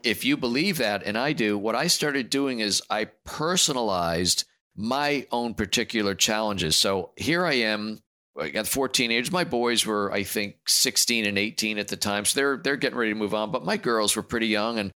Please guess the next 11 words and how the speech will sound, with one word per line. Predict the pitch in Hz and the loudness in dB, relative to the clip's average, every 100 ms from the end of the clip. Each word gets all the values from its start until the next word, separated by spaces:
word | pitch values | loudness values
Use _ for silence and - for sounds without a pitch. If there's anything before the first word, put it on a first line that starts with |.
| _ - | _ -8
I | 113 | -2
knew | 139 | 0
they | 127 | 0
wanted | 110 113 | 0 0
to | 107 | 0
go | 110 | 0
to | 104 | -2
college. | - 98 101 107 120 | -2 -2 0 0 -2
And | 117 | -2
I'm | 123 | -4
thinking, | 127 123 123 110 | -4 -2 -2 -4